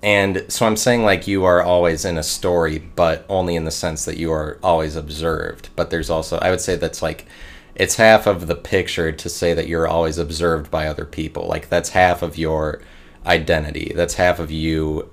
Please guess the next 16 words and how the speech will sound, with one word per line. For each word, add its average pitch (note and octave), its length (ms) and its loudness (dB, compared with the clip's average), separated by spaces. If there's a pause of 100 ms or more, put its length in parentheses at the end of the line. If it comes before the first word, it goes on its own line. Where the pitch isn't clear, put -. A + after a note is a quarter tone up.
(100)
at E2 180 2
all, D#2 280 -2
your D#2+ 180 -4
existence, D#2 640 -8
is F2 240 -6
your E2 160 0
objective, E2+ 800 0
observable D#2+ 680 -2
existence. - 640 -10
And E2+ 140 -4
then E2+ 80 -2
the E2+ 100 0
other E2 180 0
half D#2+ 280 -4
is D#2+ 120 -10
your D#2+ 280 -6